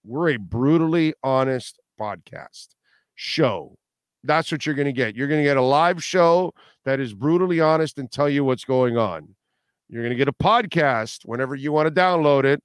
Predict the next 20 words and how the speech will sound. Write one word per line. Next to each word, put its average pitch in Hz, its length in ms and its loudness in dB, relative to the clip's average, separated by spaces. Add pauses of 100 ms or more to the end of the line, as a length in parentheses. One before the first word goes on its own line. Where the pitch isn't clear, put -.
(320)
that's 120 160 -8
gonna 135 180 -4
tell 151 300 0
you 147 140 2
what's 139 180 -2
actually 139 400 -2
going 123 360 0
on. 92 340 -4 (340)
You 131 140 -6
can 147 160 -4
go 202 180 4
ahead 220 240 2
and 220 100 -2
listen 214 340 -2
to 214 180 0
others 196 380 4
out 139 240 2
there, 127 380 0 (400)
you 139 140 2
know, 143 300 2